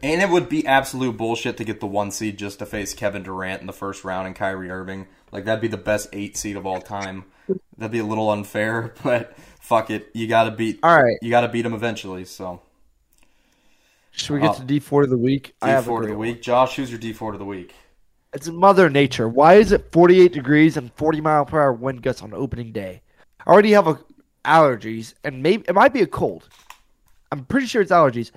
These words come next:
Speaker 2: but regardless, it's just gonna make it worse. First opening day I go to, and it's forty-eight degrees with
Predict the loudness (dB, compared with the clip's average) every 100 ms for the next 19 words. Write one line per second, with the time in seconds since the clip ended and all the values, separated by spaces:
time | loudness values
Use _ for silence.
0 | _ _ 0 2 2 2 0 -2 -6 -6
1 | -6 -6 -4 -2 -2 -4 -6 -10 -20 _
2 | _ _ _ _ _ _ _ _ _ _
3 | _ _ _ _ 4 6 8 8 8 6
4 | 8 10 10 8 4 2 -6 -10 -14 _
5 | _ _ -14 -14 0 4 6 6 4 2
6 | 2 2 -4